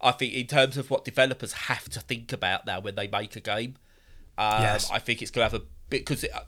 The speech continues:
Speaker 1: a million, it's, obviously it's small numbers compared to what the PlayStation two sold, but I don't think anything's ever gonna beat the PlayStation two,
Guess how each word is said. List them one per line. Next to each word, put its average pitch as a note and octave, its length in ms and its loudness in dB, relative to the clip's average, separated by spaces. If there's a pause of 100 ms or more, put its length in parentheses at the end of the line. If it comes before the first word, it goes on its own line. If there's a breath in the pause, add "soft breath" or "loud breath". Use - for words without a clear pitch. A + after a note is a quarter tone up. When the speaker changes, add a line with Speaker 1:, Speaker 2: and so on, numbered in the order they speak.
Speaker 1:
a D#3 100 4
million, F3 540 6
it's, - 300 -6
obviously D#3+ 260 4
it's C#3 80 -2
small C3+ 340 0
numbers A2+ 320 0
compared A2+ 340 0
to A2+ 80 -10
what G#2+ 140 -4
the - 60 -20
PlayStation G2+ 800 -4 (280 loud breath)
two G2+ 300 0
sold, E2+ 460 -4
but F2+ 140 0
I G#2 80 2
don't G#2+ 140 0
think - 140 -2
anything's F#2+ 360 -4
ever F2+ 160 -6
gonna F2 180 -10
beat E2+ 180 -10
the F2+ 60 -16
PlayStation F2+ 760 -10
two, F2 220 -10